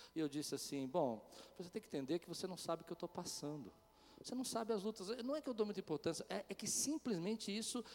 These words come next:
é, me completa, me ajuda. Eu tô precisando, a luta é grande. "Ah, mas se você tivesse no meu lugar, você compreenderia."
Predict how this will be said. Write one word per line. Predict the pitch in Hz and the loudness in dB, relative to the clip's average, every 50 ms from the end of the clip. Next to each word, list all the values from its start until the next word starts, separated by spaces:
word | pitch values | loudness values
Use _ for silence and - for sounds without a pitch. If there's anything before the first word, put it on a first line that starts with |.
| - - | -8 -4
é, | - - - - - | -2 -2 -2 -2 0
me | - 226 262 | 2 2 2
completa, | - - 269 269 - - 214 226 240 262 - - 214 | 2 2 0 0 2 2 0 0 0 -2 0 2 2
me | 226 247 | 4 4
ajuda. | 254 220 185 220 233 247 254 247 - 214 - 226 208 | 2 2 2 2 2 4 2 4 4 2 2 4 0
Eu | 233 | 2
tô | 220 - 247 | 2 2 2
precisando, | - 262 233 - - 247 208 180 196 202 214 220 202 | 2 0 0 0 -2 -2 -2 0 0 2 2 2 4
a | - | 6
luta | 175 190 233 - 247 | 6 6 6 6 4
é | 233 | 2
grande. | 190 180 190 208 220 220 220 190 180 143 - - - - | 4 4 4 6 6 4 4 2 2 0 0 -4 -8 -8
"Ah, | - - | -6 -4
mas | 117 117 107 | -2 -2 -2
se | - 104 | -4 -4
você | 104 107 - 139 | -4 -4 -2 0
tivesse | - - 123 113 123 120 - - | 0 0 2 2 0 0 0 0
no | 127 | 2
meu | 123 | 4
lugar, | 120 123 110 110 113 | 4 4 4 2 0
você | 117 131 - - 180 | 0 0 -2 -4 -4
compreenderia." | - 226 214 - 269 285 - 359 359 359 349 359 381 370 | -4 -6 -6 -4 -6 -4 -2 -2 2 2 4 4 4 2